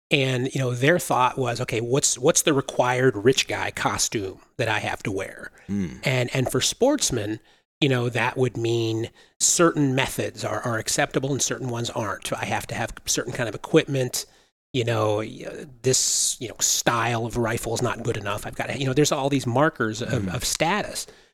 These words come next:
Speaker 1: And one of those markers of status was you've got the requisite labor around you that can make you feel like an aristocrat. Uh, and then the same thing was taking place in the world of horse racing.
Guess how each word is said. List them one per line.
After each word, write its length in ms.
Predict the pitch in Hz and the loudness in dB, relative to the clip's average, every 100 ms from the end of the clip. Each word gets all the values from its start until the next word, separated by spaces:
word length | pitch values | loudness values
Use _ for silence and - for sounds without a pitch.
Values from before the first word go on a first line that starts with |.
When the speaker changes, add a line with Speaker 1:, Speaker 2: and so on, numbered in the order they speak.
| _ | _
Speaker 1:
And 140 | - 117 | -2 4
one 160 | 175 | 6
of 60 | 220 | 6
those 160 | 135 127 | 4 2
markers 320 | 123 131 117 | 2 2 0
of 100 | 110 | -2
status 380 | - 107 104 - | -2 -4 -4 -4
was 140 | - | -2
you've 120 | 131 | -4
got 200 | - 113 | -2 -2
the 80 | - | -2
requisite 480 | 117 117 - 120 - | -2 -2 0 0 0
labor 460 | 113 117 123 107 104 | 0 0 0 -2 -2
around 400 | 98 95 101 107 | -4 -6 -6 -8
you 180 | 160 - _ _ _ _ | -12 -16 _ _ _ _
that 160 | 107 - | -4 -2
can 340 | 127 110 107 | -2 -2 0
make 240 | 120 123 - | 0 0 -2
you 60 | |
feel 240 | 127 135 117 | 0 0 0
like 180 | 113 113 | -4 -6
an 80 | |
aristocrat. 720 | 104 143 196 - - - - - _ _ _ - - _ - | 0 0 0 -4 -8 -8 -10 -14 _ _ _ -20 -20 _ 0
Uh, 180 | 131 131 | 2 4
and 120 | 147 | 4
then 100 | 143 | 4
the 60 | 135 | 2
same 280 | - 240 | 4 4
thing 200 | - 226 | 4 4
was 140 | 220 - | 4 4
taking 280 | 165 156 135 | 2 0 0
place 320 | 139 131 - | 0 0 0
in 140 | 143 | 0
the 60 | 135 | 2
world 180 | 135 123 | 2 2
of 80 | |
horse 300 | - 254 - | 2 2 2
racing. 340 | - - - | -2 -4 -8